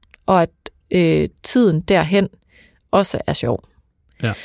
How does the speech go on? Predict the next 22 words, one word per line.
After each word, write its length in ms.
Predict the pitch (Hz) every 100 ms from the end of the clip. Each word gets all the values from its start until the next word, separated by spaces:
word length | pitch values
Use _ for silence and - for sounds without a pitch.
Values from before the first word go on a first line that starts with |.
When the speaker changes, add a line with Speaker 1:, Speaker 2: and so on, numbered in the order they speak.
| - -
Speaker 1:
Altså, 280 | 196 196 -
nu 160 | 196 214
har 80 |
vi 100 | 196
snakket 320 | 180 196 202 185
meget 280 | 170 190
om, 240 | - 170 165
øh, 160 | 160
Peter 300 | 160 226 196
og 60 | -
Esben, 360 | 233 269 - 214
men, 280 | 190 180 175 -
men 200 | 185 175
jeg 120 | 190
synes 280 | - 240 214
jo, 40 |
noget 140 | 202
af 60 | 214
det, 180 | 220 226
som 240 | 202 190
de 160 | 220 220
jo 220 | 214